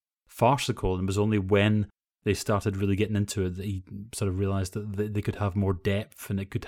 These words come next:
have sort of pathos and sombre moments and so on.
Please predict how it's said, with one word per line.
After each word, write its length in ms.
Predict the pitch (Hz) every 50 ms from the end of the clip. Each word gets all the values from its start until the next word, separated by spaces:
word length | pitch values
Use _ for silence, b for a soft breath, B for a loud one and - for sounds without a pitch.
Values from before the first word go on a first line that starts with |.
| - -
have 400 | 101 98 98 101 92 - - - _ _ _ _ _ _ _ _ _
sort 240 | - - - 110 98
of 500 | 98 95 90 82 - - - - - - - 113 -
pathos 680 | - - 104 98 90 - - 92 92 92 92 - - -
and 160 | 95 90 87
sombre 320 | - - 92 87 87 90
moments 320 | 90 92 90 87 92 90 -
and 120 | 95 90
so 180 | - - 87 80
on. 140 | 82 82